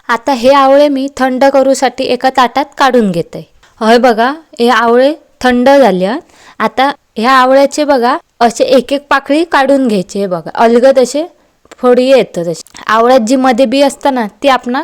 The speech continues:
काढून घेऊची. ही आवळा कँडी तुम्ही कधी खाल्लात नसाल, तर ही रेसिपी एकदा नक्की करून बघा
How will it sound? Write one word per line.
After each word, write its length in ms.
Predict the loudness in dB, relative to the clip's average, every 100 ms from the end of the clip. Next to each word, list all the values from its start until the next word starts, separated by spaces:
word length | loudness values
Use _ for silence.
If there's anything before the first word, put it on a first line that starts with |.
| -6
काढून 320 | -2 2 0 -2
घेऊची. 380 | -6 -8 -16 -20 _ _ -6
ही 120 | -2
आवळा 300 | 2 2 2
कँडी 300 | 0 -4 -4
तुम्ही 260 | -4 -4 -2
कधी 160 | -2 -4
खाल्लात 300 | -4 -4 -4 -4
नसाल, 360 | -6 -6 -8 -12
तर 400 | -16 _ _ -6
ही 200 | -2 0
रेसिपी 380 | 0 -2 -4 -2
एकदा 260 | -2 -4
नक्की 340 | -4 -4 -6 -4
करून 340 | -4 -4 -6
बघा 300 | -8 -8